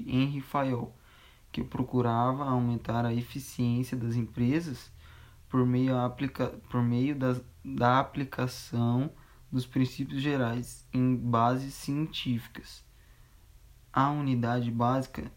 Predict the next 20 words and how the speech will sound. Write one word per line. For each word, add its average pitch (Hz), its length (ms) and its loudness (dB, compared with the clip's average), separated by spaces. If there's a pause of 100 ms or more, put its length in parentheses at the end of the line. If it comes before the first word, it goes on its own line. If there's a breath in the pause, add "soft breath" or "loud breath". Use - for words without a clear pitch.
(300 soft breath)
da 123 160 0
administração 120 960 -2 (100)
era 127 380 0
a 123 40 0
função 127 680 -2 (360 loud breath)
e 127 140 2
a 123 60 4
construção 135 960 -2
de 127 100 -2
uma 123 180 2
estrutura 127 640 -2
formal 131 640 0
requerida, 147 800 -2 (800 loud breath)
estabelecendo 135 880 0
primeiro 123 680 2 (120)
os 127 160 2
objetivos 127 1040 0 (560 soft breath)
e, 131 140 4
a 139 60 2
seguir 127 600 2